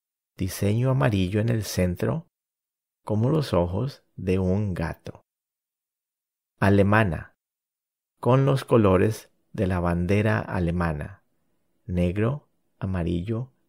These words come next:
y rojo. Bolivianita, con los colores de la bandera de Bolivia, rojo, amarillo y verde. Nombres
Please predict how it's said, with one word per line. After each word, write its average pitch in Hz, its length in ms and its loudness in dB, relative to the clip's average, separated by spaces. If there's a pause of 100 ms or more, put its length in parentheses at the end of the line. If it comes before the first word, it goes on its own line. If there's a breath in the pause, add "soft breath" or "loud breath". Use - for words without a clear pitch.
(120)
y 127 360 -2
rojo. 87 600 -6 (1300)
Bolivianita, 110 1160 4 (1080)
con 139 280 2
los 156 200 0
colores 101 680 2
de 98 180 -2
la 90 100 2
bandera 95 640 0
de 92 240 -2
Bolivia, 85 800 -6 (720)
rojo, 98 560 0 (480)
amarillo 107 680 -2 (340)
y 98 200 -4
verde. 82 600 -4 (1400)
Nombres 98 760 -2